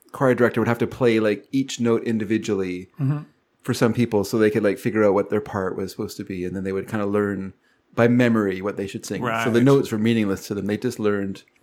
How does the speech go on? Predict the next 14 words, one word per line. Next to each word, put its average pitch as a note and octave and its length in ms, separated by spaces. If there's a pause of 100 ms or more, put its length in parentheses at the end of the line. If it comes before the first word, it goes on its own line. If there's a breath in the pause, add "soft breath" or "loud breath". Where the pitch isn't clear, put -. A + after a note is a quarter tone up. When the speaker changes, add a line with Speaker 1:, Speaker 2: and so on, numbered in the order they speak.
(180)
Speaker 1:
they A#2+ 80
just, A#2+ 180
you A2+ 80
know, A2 140
had G2+ 260 (400)
the A#2+ 100
words A#2 280
on A#2 60
the A2 60
page, G2+ 640 (320)
and A2+ 120
then G#2+ 80
they G#2+ 80
just G#2 140